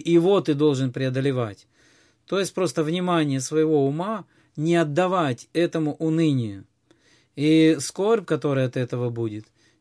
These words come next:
н-, смиряться с ней, благодарить Бога и нести её. Вот как вот я сейчас перед этим рассказал.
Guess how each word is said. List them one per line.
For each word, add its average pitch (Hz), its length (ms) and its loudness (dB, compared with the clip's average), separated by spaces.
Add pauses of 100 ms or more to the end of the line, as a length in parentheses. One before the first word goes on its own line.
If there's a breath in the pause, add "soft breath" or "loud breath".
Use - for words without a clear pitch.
н-, 127 240 -6
смиряться 151 600 -2
с 127 120 -8
ней, 127 180 -2
благодарить 131 560 -4
Бога 120 300 -6
и - 140 -8
нести 131 400 -6
её. 117 280 -6 (800)
Вот 120 180 -8
как 127 200 -6
вот 123 120 -8
я 131 140 -2
сейчас 127 400 -8
перед 117 260 -8
этим 120 280 -6
рассказал. 104 520 -12